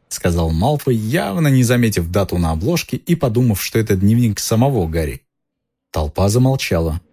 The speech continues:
Джинни испуганно переводила взгляд с дневника на Гарри. «Отдай его, Малфой», строго сказал Перси. «Сейчас! Только гляну», сказал Малфой, издевательски размахивая дневником перед Гарри.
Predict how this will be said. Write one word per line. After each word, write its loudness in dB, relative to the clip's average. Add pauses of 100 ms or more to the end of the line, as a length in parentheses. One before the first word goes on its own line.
(200)
Джинни 2
испуганно 0
переводила -2
взгляд -2
с -8
дневника 0 (100)
на 0
Гарри. -2 (840)
«Отдай 2
его, 2
Малфой», 0
строго -2
сказал -2
Перси. -6 (560)
«Сейчас! 0 (300)
Только 2
гляну», 0
сказал 0
Малфой, -2
издевательски 0
размахивая 2
дневником 2
перед -2
Гарри. -2